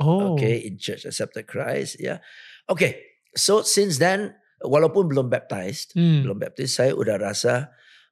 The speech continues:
Speaker 2: okay, Holy Spirit is in me.
Speaker 1: Hmm.
Speaker 2: Oke, ya walaupun, eh, after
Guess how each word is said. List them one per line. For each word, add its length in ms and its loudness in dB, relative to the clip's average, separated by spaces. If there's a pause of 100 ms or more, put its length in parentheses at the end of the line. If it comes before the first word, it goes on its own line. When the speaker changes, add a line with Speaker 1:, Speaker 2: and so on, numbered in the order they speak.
(120)
Speaker 2:
okay, 480 -2 (380)
Holy 200 0
Spirit 300 -4
is 140 -10
in 100 -10
me. 220 -14 (240)
Speaker 1:
Hmm. 720 6
Speaker 2:
Oke, 480 -4
ya 160 -8
walaupun, 640 -4 (340)
eh, 280 -12 (180)
after 960 -2